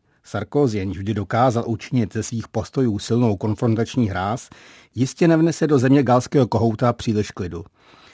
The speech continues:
V prvních dnech nabral Sarkozy nový tým a jmenoval svého generálního sekretáře Laurenta Wauquieze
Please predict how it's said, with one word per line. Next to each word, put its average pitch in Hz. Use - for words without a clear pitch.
V -
prvních 131
dnech 127
nabral 123
Sarkozy 110
nový 95
tým 117
a 107
jmenoval 113
svého 110
generálního 107
sekretáře 90
Laurenta 110
Wauquieze 85